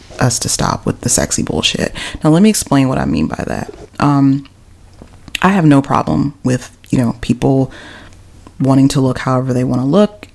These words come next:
You know, it, that's your business. I have no problem with that. What I find troubling is, you know, when, and you may have actually talked about this a little bit last episode, but,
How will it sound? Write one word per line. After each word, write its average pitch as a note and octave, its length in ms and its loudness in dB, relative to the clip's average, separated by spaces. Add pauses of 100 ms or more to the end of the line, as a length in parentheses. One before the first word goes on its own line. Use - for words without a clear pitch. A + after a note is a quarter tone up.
(140)
You D3 120 4
know, B2+ 220 -2 (100)
it, - 260 -2 (180)
that's F3+ 220 2
your C#3 80 2
business. C3 420 -2
I - 80 -2
have C#3 140 -2
no C3+ 200 4
problem B2+ 340 -4
with G1+ 100 -4
that. - 260 -4 (340)
What - 260 4
I D#3 80 2
find F#3+ 360 2
troubling E3 640 0
is, C3+ 720 0
you D3+ 100 4
know, C3 300 0 (320)
when, C3+ 800 2
and F#3 180 2
you C4 60 6
may G4 100 -6
have C#4+ 140 -2
actually C#3 500 -2 (320)
talked - 260 -6
about C3+ 200 -2
this - 160 -2
a - 60 -4
little - 160 -2
bit - 220 -4
last - 260 -2
episode, - 360 -2
but, - 220 0